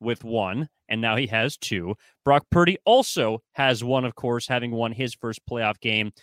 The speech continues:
and scoring four total touchdowns. Prescott did him slightly one better, scoring five total touchdowns against the Buccaneers. So if we're looking at quarterbacks, Mark,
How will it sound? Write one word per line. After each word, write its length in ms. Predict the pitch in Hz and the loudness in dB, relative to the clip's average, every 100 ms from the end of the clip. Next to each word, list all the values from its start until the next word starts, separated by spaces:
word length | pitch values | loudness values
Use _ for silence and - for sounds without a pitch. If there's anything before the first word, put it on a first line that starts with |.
| _ - | _ -2
and 380 | 110 107 104 101 | 0 0 -4 -8
scoring 420 | - - 110 104 | -10 -2 0 -2
four 200 | - 117 | -2 -2
total 260 | 110 120 107 | 0 -2 -2
touchdowns. 640 | - 139 - 135 131 131 - _ _ - | -2 -2 0 2 2 0 -6 _ _ 2
Prescott 560 | 156 160 - 143 139 - _ | 4 4 4 4 4 0 _
did 200 | 110 131 | -4 -2
him 280 | 127 123 131 | 2 0 -2
slightly 440 | - 139 131 123 127 | -4 0 2 2 4
one 260 | 123 117 | 4 4
better, 340 | 110 104 117 139 | 0 0 -2 -6
scoring 380 | - 123 110 - | -6 -6 -6 -4
five 320 | 151 165 165 | 2 4 4
total 300 | - 147 127 | 2 0 0
touchdowns 540 | - 117 - 123 117 104 | 0 -4 -2 -4 -4 -4
against 260 | 107 101 | -8 -10
the 60 | 101 | -10
Buccaneers. 640 | 92 104 107 110 110 101 - - - _ | -8 -8 -8 -8 -6 -8 -12 -20 -20 _
So 180 | - 160 | 0 2
if 60 | 160 | 2
we're 120 | 240 | 0
looking 380 | 254 277 254 214 | 0 -2 -2 0
at 160 | 196 147 | 0 0
quarterbacks, 640 | 180 196 160 139 123 - | -2 0 2 2 0 -2
Mark, 280 | 127 131 | -2 -2